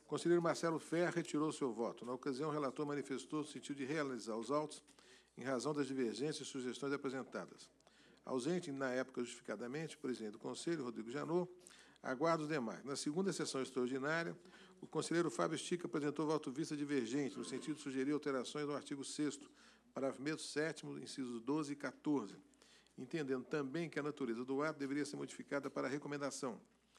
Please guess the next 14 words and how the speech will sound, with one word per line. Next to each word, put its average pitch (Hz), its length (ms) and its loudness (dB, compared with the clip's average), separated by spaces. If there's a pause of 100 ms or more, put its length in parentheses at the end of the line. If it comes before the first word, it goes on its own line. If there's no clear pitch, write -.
(280)
ocasião 139 440 -2
em 156 60 -2
que 147 100 -4
o - 40 2
relator 143 340 0
alterou 147 400 2
o 143 40 2
seu 127 180 -2
voto 143 300 -2
para 139 200 -2
acolher 131 280 -2
as 135 80 0
mencionadas 135 500 -6
sugestões. 127 680 -6